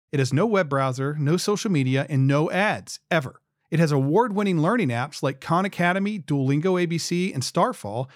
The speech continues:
and the best part? It's completely parent-controlled. In my house, we use Goalie's kids calendar to teach my son how to stay on task. He learns life skills like how to make a sandwich by watching one of the hundreds of video classes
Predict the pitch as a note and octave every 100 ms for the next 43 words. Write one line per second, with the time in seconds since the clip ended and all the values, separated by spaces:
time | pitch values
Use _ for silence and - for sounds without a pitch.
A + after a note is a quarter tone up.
0 | _ D3+ D3+ B2 A#3+ - B3+ C#4 D4 _
1 | _ _ D3 - C#3 - E3 F#3 - D#3
2 | D#3 - B2+ B2 G#2 - _ _ _ -
3 | D3+ B3+ A3 G#2+ B2 - F#3 A3+ G3 G3+
4 | G3 D3+ - F#3 F#3 - A3+ B3 C4+ C4+
5 | - C3 G3+ G3+ G3 - E3+ E3+ C#3 E3
6 | E3 D#3 D3 B2+ A2 - - - _ _
7 | - A#3+ B3 F#3+ D#3 C4 C4 - B2 D#3+
8 | F3 D3 C#3+ C3+ - G#3+ E3+ C#3+ - G#3
9 | G3+ A#2 - - _ - F3+ F#3+ A3 -
10 | G3 G3 F3+ E3 A3 A#3 G#3 G3 - D#3
11 | G#3 G3 B2+ A#2+ G2+ - -